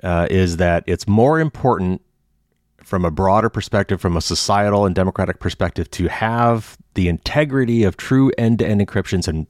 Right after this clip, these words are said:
true private capabilities to communicate with other people,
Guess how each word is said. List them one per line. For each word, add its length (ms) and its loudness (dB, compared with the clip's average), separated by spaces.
true 280 2
private 440 -2
capabilities 580 0
to 180 0
communicate 460 0
with 100 0
other 140 0
people, 500 -2